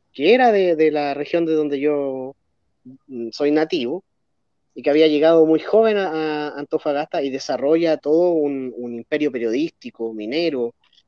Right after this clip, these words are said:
eh, va a ser, eh, también diputado de la República, pero que también en sus memorias él dice algo muy interesante, que hay, hay, hay, hay como un, un tema de, mm,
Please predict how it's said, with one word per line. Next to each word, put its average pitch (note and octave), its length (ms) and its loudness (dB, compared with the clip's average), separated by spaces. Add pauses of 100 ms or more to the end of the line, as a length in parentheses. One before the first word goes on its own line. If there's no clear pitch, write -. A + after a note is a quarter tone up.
(200)
eh, A#2 200 -8
va A#2 100 -2
a B2 40 -6
ser, C3 260 -4
eh, A#2 340 -4
también A#2 560 -8
diputado B2+ 760 2
de B2 140 -6
la B2 120 -4
República, D3 760 -4 (720)
pero D3+ 200 6
que D3+ 120 2
también D#3 300 2
en D#4+ 60 4
sus D4 140 -2
memorias A3 400 2
él F#3 80 -4
dice G3 180 -2
algo G3+ 140 0
muy G3+ 120 0
interesante, G3 720 -8 (1300)
que E3 120 0
hay, F#3+ 260 4
hay, F#3+ 200 2
hay, G3 240 0
hay G3 140 -4
como F#3 280 -6
un, F3 140 -4
un D3+ 220 -6
tema G3 360 0
de, C#3+ 480 0
mm, A2 380 -12